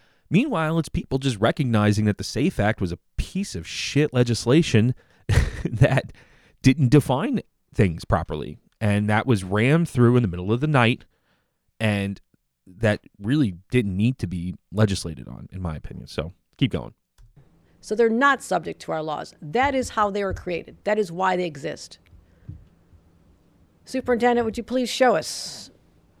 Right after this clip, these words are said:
Speaker 2: what an any other weapon looks like?
Speaker 1: Okay, so now she's, the superintendent of police of the state of New York is now bringing up an other type firearm for her.
Speaker 2: Does anybody think this is a gun?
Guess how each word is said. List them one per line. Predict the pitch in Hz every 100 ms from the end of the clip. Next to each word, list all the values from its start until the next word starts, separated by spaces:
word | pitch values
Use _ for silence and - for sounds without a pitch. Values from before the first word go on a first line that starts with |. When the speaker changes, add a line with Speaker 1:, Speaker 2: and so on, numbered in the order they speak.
| _ _ _ _
Speaker 2:
what | 185
an | 185
any | 202 220 202
other | 196 196
weapon | 180 190 196 190
looks | 233 233 -
like? | 151 - - - - - - _ _ _ - _ 110
Speaker 1:
Okay, | 104 90
so | 80 98
now | 110 117
she's, | - 107 107 101
the | 95
superintendent | - 135 131 120 120 107
of | -
police | 113 113
of | -
the | 95
state | 110 107
of |
New | 104
York | 95 90 98 - - _ _ -
is | 98
now | 104 98 95
bringing | 98 110 113
up | 104 110 -
an | 95 95 90 - _ -
other | 107 98 101 _
type | - 101 90
firearm | 98 101 95 87 87 110 -
for | _ - 101 90
her. | 85 123 - _ _ _
Speaker 2:
Does | 160
anybody | 202 233 247
think | 247 247
this | 254 247
is |
a | 220
gun? | 226 240